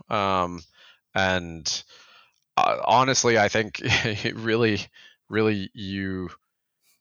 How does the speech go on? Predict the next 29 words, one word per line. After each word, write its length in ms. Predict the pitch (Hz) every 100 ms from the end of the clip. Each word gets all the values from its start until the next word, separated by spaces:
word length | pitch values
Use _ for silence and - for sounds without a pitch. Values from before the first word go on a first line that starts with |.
| _ _
you 400 | 87 87 101 98
have 340 | 107 113 123
to 160 | - 101
have 280 | 98 110 95
a 200 | 92 90
strong 680 | - - 104 101 104 101 87 _ _ _ _ _ 87 _ 87
gut, 280 | 80 98 104 _ -
you 120 | 98
know? 280 | 92 95 95
You 160 | 92
have 120 | 95
to, 140 | 101 95
you 100 | 95
have 80 | 101
to 80 | 98
trust 440 | - 95 - -
yourself 560 | 98 95 - 95 92 -
a 80 | -
lot. 340 | 92 82 101 - - - _ -
Um, 440 | 95 92 87 78 _ - - -
I 60 | 127
think 140 | 160
one 120 | 180
of 80 | 175
the 100 | 139
things 380 | 127 123 117 -
that, 260 | 110 107 -
that 220 | 113 101 -
always, 680 | 104 107 107 98 - -